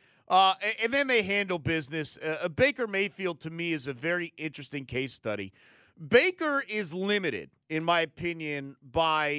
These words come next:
his lack of, of elite arm talent. But what he lacks in arm talent, he, he makes up for in composure. He makes up for in leadership. Um, I know you can't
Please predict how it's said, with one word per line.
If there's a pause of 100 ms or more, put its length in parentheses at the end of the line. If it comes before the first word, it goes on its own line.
(100)
his
lack
of,
of
elite
arm
talent. (680)
But
what
he
lacks
in
arm
talent, (220)
he,
he
makes
up
for
in
composure. (480)
He
makes
up
for
in
leadership. (180)
Um, (260)
I
know
you
can't